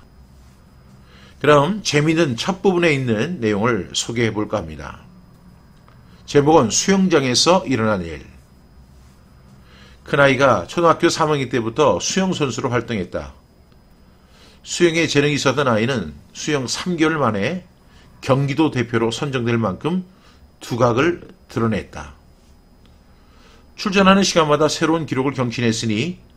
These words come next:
경기도 수영연맹에서 열광한 것 같았다. 그로 인해 혹독한 훈련이 시작되었다.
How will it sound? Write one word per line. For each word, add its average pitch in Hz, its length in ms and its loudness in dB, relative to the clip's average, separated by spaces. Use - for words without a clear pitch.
경기도 139 380 -2
수영연맹에서 127 1040 -2
열광한 117 420 2
것 123 100 -2
같았다. 87 580 -10
그로 151 180 4
인해 143 160 2
혹독한 180 540 -2
훈련이 143 460 0
시작되었다. 90 720 -6